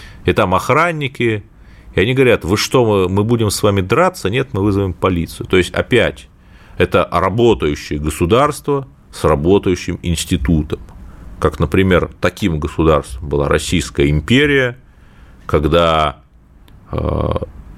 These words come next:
было знаменитое дело Бейлиса, абсолютно дутое, и человек, э, при абсолютно обвинительном уклоне правосудия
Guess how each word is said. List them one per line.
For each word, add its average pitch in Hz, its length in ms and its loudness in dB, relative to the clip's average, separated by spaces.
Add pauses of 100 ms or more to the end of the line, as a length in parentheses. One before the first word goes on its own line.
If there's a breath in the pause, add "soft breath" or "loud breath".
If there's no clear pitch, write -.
(140)
было 82 380 4
знаменитое 87 640 2
дело 73 340 2
Бейлиса, 113 880 0
абсолютно 85 540 0
дутое, 78 720 2 (580 soft breath)
и 76 640 4
человек, 90 760 2 (1000)
э, - 180 -4 (140)
при 95 240 2
абсолютно 87 960 0
обвинительном 80 1120 0
уклоне 80 600 2
правосудия 127 960 0